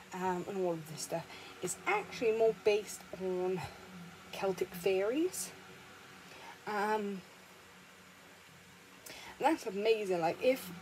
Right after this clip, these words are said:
Stephenie Meyer had acknowledged that, that they weren't vampires, that they were Celtic fairies, but could be seen as vampires, um, would have been on point, 'cause Celtic vampire, uh,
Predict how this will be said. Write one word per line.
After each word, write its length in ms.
Stephenie 400
Meyer 200
had 220
acknowledged 580
that, 200
that 160
they 140
weren't 380
vampires, 560
that 220
they 220
were 360
Celtic 460
fairies, 680
but 140
could 180
be 80
seen 360
as 160
vampires, 680
um, 420
would 140
have 100
been 120
on 200
point, 340
'cause 180
Celtic 360
vampire, 440
uh, 180